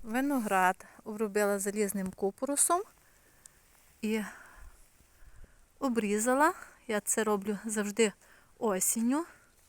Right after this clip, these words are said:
Ставила пагони, тому що весною мені холодно і, е,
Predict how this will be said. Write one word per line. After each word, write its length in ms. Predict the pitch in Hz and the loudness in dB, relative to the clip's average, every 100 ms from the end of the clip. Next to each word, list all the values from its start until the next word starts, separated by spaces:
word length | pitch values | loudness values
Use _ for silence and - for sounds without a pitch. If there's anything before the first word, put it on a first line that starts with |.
| _ _ _ _ _ _ - | _ _ _ _ _ _ -6
Ставила 480 | - 214 196 190 - - | -4 -4 -6 -8 -12 -8
пагони, 480 | 202 254 311 311 320 - - - - - - - - _ - | -2 -2 -2 -4 -4 -10 -20 -20 -20 -20 -20 -20 -20 _ -10
тому 180 | 214 | -8
що 160 | 214 214 | -8 -10
весною 440 | 214 - 220 196 | -4 -2 -2 -4
мені 240 | 185 196 190 | -6 -10 -12
холодно 640 | - 285 320 311 311 302 254 - - - | 0 2 2 0 0 -2 -4 -16 -20 -6
і, 140 | 220 | -2
е, 140 | 220 | -2